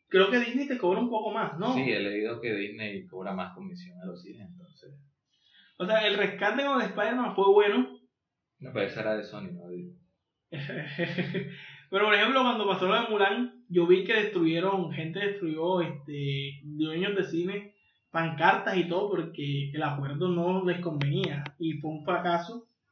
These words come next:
Speaker 1: y ellos fueron los más afectados.
Speaker 2: Sí.
Speaker 1: Por esa parte sí fue una de las cosas que no me gustó.
Speaker 2: Y tras que prácticamente están estafando a los cinemas, también tienen el control del contenido en Disney Plus.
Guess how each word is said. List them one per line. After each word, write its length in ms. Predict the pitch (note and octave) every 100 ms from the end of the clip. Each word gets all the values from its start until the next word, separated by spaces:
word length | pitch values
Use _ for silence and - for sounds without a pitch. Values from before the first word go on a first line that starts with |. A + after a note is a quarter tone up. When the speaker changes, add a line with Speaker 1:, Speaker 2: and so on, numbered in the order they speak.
| _ _ _ _ _ -
Speaker 1:
y 160 | E3 E3
ellos 140 | E3
fueron 200 | F3+ F#3+
los 180 | F#3 F#3
más 240 | E3 F3+
afectados. 600 | D#3 C#3+ F3 D3 C#3 C#3
Speaker 2:
Sí. 300 | - F2 - - _ -
Speaker 1:
Por 120 | E3
esa 180 | F#3+ F#3+
parte 260 | G3+ G#3
sí 240 | G#3 F#3+ F#3
fue 140 | F#3+
una 180 | F#3+ G3
de 60 | F#3+
las 140 | D#3+
cosas 240 | D#3+ D#3 -
que 80 | F3
no 140 | E3
me 100 | F3+
gustó. 280 | F3 C#3+ A#2
Speaker 2:
Y 120 | -
tras 300 | A2+ G#2+ -
que 380 | A2+ G#2 G#2 - _ _ -
prácticamente 640 | F#2 F#2 G#2 A2+ A2 A2
están 220 | - G#2+
estafando 540 | A2 - B2 G#2+ G#2+ A2+
a 20 |
los 140 | A#2+ -
cinemas, 560 | B2 A2 A#2 C#3+ C#3+ - _ _ -
también 320 | G#2+ G2 F2+
tienen 200 | G2 G2+
el 60 |
control 400 | G2+ G#2+ G2+ F#2+
del 120 | G2 G#2
contenido 600 | G2+ G2 F2+ F#2 F2 -
en 120 | G2 F#2
Disney 320 | F#2 G2 G2
Plus. 360 | C#3 D3 C#3+